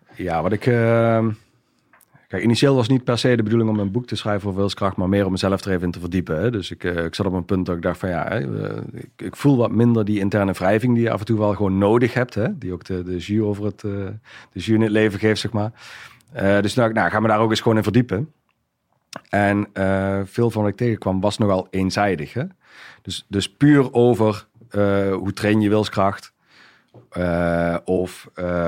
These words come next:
hè, waarvoor kun je het gebruiken? Of, eh, hè, zo'n rijtje met tips hoe je gewoontes kunt creëren.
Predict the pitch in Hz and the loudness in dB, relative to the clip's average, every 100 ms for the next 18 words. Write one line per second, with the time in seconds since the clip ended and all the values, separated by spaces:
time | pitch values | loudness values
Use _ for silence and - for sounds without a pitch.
0 | 85 82 98 113 92 90 92 87 90 90 | -2 -2 -2 0 0 -2 -4 -6 -6 -2
1 | 87 90 95 85 82 82 80 - - 85 | 0 0 -4 -6 -6 -6 -8 -12 -10 -6
2 | 82 80 92 95 90 87 95 - 95 90 | -4 -4 -4 -2 -2 0 -2 0 -2 0
3 | 101 95 - 98 92 90 98 110 107 - | 0 -2 -2 0 0 2 2 2 0 -2
4 | 107 - 113 104 104 101 | -2 0 2 2 2 0